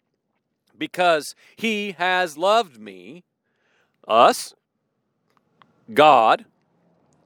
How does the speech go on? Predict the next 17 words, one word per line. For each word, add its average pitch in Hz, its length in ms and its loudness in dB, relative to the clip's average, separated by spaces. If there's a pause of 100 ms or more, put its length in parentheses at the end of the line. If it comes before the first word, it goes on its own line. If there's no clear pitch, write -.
Okay, 123 200 0
this 131 180 -4
is 120 200 -10
Yahweh 139 320 2
God 165 260 2
speaking 131 480 -12
in 120 140 -14
verse 117 240 -6
fourteen. 110 560 -12 (340)
Because 226 640 0 (400)
he, 247 680 -2 (380)
us, 208 540 0 (400)
because 220 440 -2
they 240 280 2
have 233 220 -4
loved 233 520 -2
me, 139 480 -14